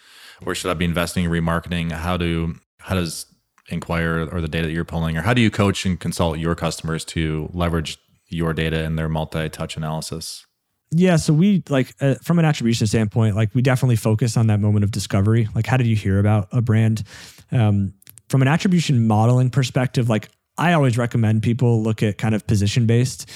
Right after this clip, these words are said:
Speaker 2: in a sense of what's the first touch, what's the last touch. Given the path to purchase could be quite long, it could involve ten touches, it could involve twenty touches. It's very difficult to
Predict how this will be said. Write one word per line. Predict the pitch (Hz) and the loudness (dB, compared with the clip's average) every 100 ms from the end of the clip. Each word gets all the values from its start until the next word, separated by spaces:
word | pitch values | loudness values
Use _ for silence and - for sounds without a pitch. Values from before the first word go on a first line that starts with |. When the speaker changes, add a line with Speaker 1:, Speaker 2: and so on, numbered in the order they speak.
| - - | -20 -4
Speaker 2:
in | 139 117 | 0 2
a | |
sense | 107 113 107 | 2 0 2
of | 113 | 2
what's | 127 135 | 2 0
the | - | 0
first | 123 113 110 - | -2 0 0 0
touch, | 113 107 - - | 0 0 -2 -2
what's | 107 | -2
the | - 110 | 2 2
last | 95 101 - | 2 2 0
touch. | - 120 - - - - - - _ _ _ _ _ _ | 0 0 -2 -10 -12 -20 -20 -20 _ _ _ _ _ _
Given | 147 170 156 | 2 4 4
the | |
path | 127 - 127 120 | 2 2 0 -2
to | 113 | -4
purchase | - 110 123 - - _ _ - | -4 -2 -2 -4 -10 _ _ -8
could | - 120 | -4 -2
be | 110 | 0
quite | - 113 | 0 0
long, | 113 110 113 | 0 0 0
it | 110 | 0
could | - 123 | 0 0
involve | 110 110 104 98 | 2 2 0 -2
ten | - 107 107 | -4 -2 -2
touches, | 101 104 - 107 104 | -2 -4 -2 -2 -2
it | |
could | 90 117 | -4 -2
involve | 107 101 95 | -2 -2 -4
twenty | - 104 107 | -2 0 0
touches. | 107 113 - 131 117 - - - - _ _ _ _ _ _ - | 0 -2 0 0 -2 -8 -20 -20 -20 _ _ _ _ _ _ -2
It's | 117 | 0
very | 113 117 135 160 | 2 2 4 4
difficult | 135 120 120 123 123 | 2 0 -2 0 0
to | 107 | 0